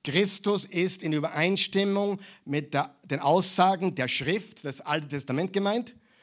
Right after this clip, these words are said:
„für unsere Sünden gestorben. Er wurde begraben und drei Tage danach hat Gott ihn von den Toten auferweckt.“ Auch das in Übereinstimmung mit der Schrift.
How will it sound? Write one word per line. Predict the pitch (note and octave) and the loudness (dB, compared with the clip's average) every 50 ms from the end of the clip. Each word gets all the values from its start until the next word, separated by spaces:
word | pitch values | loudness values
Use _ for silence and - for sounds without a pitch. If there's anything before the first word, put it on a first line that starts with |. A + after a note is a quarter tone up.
| _ - - - - | _ -20 -20 -14 -4
„für | - E3+ | 0 2
unsere | F3+ F3 D3+ A#2+ D3+ D3 | 2 2 2 0 0 -2
Sünden | - - G3 G3+ A3 A#3 A3+ A3 A3+ A#3 A3 D3 | 0 0 0 0 0 0 0 -2 -2 -2 -2 0
gestorben. | E3+ F3+ G3 G3+ G#3 G3+ G#3 - _ _ _ _ _ - - - - D#3+ D3+ D3 B2+ A2 G2+ G#2 G2 - _ _ _ _ _ _ _ _ _ _ _ _ - - - - - - | 0 0 2 0 0 -4 -6 -12 _ _ _ _ _ -8 -6 -2 2 4 4 4 4 2 -2 -6 -12 -14 _ _ _ _ _ _ _ _ _ _ _ _ -20 -20 -20 -12 -4 0
Er | C#3+ D3+ D3+ C#3 | 2 2 4 4
wurde | F#3+ G3+ F#3 F3+ E3+ | 4 4 6 4 2
begraben | - E3+ E3 B2+ D#3 D3+ E3+ E3+ F#3 G3 G#3 G3+ A3+ A3+ B3+ C#4+ D4 C#4+ - - _ _ _ _ _ _ _ _ _ _ _ _ _ _ _ - - _ - | 2 2 0 0 2 4 6 8 8 8 6 6 4 2 2 2 -2 -4 -8 -12 _ _ _ _ _ _ _ _ _ _ _ _ _ _ _ -20 -14 _ -2
und | F3+ F3+ - F#3 | -2 -2 0 2
drei | E3+ E3+ E3+ F3 | 4 6 6 6
Tage | D3+ - E3+ F3+ G#3 A3 G3+ A#3 A#3+ - | 4 4 2 4 4 4 2 0 0 0
danach | A3+ A3 F#3+ F3 F3+ G3+ G#3+ G#3 - | 2 2 4 6 6 6 4 4 4
hat | E3+ E3+ C#3 A#2+ | 2 0 0 2
Gott | F3 F#3+ G#3 G3+ - | 2 2 2 2 2
ihn | A3 A3 | 0 0
von | E3 D#3 F3+ E3 | 2 2 2 2
den | C#3+ D3 D3 C#3+ | 2 2 0 2
Toten | - E3 F#3+ G#3 G3+ - G3 A3 A#3+ A#3 - - - - - _ _ _ _ _ - | 4 4 4 4 4 2 2 4 4 2 2 -2 -10 -18 -20 _ _ _ _ _ 2
auferweckt.“ | F3 F#3 G3 G3+ G3+ D3+ F3+ E3+ D3+ C3+ B2 A#2+ - - - _ | 6 6 8 8 8 6 4 2 4 2 0 0 -2 -6 -8 _
Auch | - E3+ E3+ E3+ D#3 | 6 6 6 6 6
das | D3 C3 D#3+ E3 F#3+ G#3+ A#3 A#3+ C4 B3 - - | 2 4 4 6 6 6 4 2 2 0 -2 -6
in | - - G3 F3+ | -8 -6 -2 0
Übereinstimmung | F3 E3+ D#3 D3+ D3+ E3+ G3+ A3+ G#3+ - - A3 A3+ A3+ A3 G#3+ G3+ | 2 2 4 4 4 4 4 4 4 4 2 2 2 2 2 2 2
mit | G3 G3 G3 | 2 0 0
der | F#3+ F3+ | 0 -2
Schrift. | D3 - F3+ F3 D3 - - - | 0 0 -2 -2 -2 -4 -8 -16